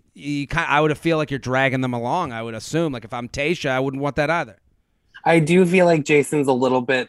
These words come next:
Speaker 2: of, like, a prop <laughs> for
Speaker 1: Oh, yeah,
Speaker 2: Caitlyn.
Speaker 1: totally.
Speaker 2: Like,
Speaker 1: I agree.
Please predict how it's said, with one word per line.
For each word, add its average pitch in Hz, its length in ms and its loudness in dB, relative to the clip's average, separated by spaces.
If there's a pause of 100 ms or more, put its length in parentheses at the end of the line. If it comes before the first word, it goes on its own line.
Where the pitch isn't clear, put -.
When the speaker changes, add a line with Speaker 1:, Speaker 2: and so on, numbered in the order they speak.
Speaker 2:
of, 110 360 -2
like, 117 260 -2
a - 240 -10
prop 117 480 0
<laughs> - 720 -14
for 151 160 -2
Speaker 1:
Oh, 165 120 0
yeah, 165 240 2
Speaker 2:
Caitlyn. 160 180 -2
Speaker 1:
totally. 160 400 2
Speaker 2:
Like, 123 60 0
Speaker 1:
I 131 60 0
agree. 120 420 -6